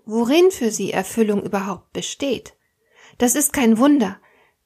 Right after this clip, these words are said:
denn wir werden zur Anpassung und nicht zur Individualität erzogen. Industrialisierte Produktion braucht eben auch industrialisierte Erziehung. Die wenigsten Eltern fragen danach, wer ihr Kind eigentlich ist.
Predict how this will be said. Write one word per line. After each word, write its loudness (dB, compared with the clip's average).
denn 4
wir 4
werden 4
zur -2
Anpassung -2
und 0
nicht 2
zur -2
Individualität -4
erzogen. -8
Industrialisierte 2
Produktion -2
braucht 0
eben 0
auch 2
industrialisierte 2
Erziehung. -6
Die 2
wenigsten 2
Eltern 2
fragen 0
danach, -4
wer 0
ihr -4
Kind 0
eigentlich -12
ist. -8